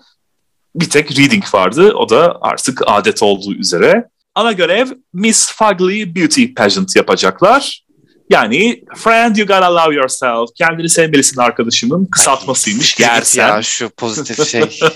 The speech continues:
Speaker 2: muhabbeti ya. Of, yeter.
Speaker 1: Yani çirkinlik güzellik yarışması yapacaklar. Aslında ilginç bir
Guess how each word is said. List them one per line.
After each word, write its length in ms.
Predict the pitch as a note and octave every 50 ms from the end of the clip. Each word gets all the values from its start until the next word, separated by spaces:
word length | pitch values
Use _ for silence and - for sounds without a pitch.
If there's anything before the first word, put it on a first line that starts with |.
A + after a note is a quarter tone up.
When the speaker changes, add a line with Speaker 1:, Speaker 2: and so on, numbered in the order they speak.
| - - E3+ - - - E3+ E3+ - A2+
Speaker 2:
muhabbeti 600 | B2+ A2+ A2+ A2+ A2+ G#2 A2 A2+ - - - A2+
ya. 340 | A2 G#2+ G2+ G2+ G2+ G#2
Of, 240 | G#2+ G#2+ - - G#2
yeter. 680 | A2+ A2+ - E3 D#3+ D3 C#3+ D3 - - - - - _ _ - - A4+ A#4 A#4+ A#4+ A#4+ A#4+ - - - - - - - C4 C#4+ D4+ D#4 D4+ D4 C#4 B3 F#3+ -
Speaker 1:
Yani 440 | - F3 F3+ E3+ D#3 C3+ B2 B2 - - - _
çirkinlik 600 | - - - F#3+ E3+ - G#3+ G#3 G#3 A3 F#3+ E3
güzellik 400 | D#3 C3+ C3 A#2 A2+ A2+ A2+ -
yarışması 520 | A2+ G2+ - - G#2+ G2+ - - G2 - -
yapacaklar. 600 | G#2+ G2+ - G2+ - G2+ - - F3+ G3+ B3 A#3+ -
Aslında 640 | - C#3 - - - E3+ F3+ F3+ A#3+ C#4 D#4+ F#4+ - _ _ _
ilginç 560 | E3+ F#3+ G3 F3+ F3+ E3+ - - - - - _ _ -
bir 300 | A2+ G#2 F#2+ F#2 -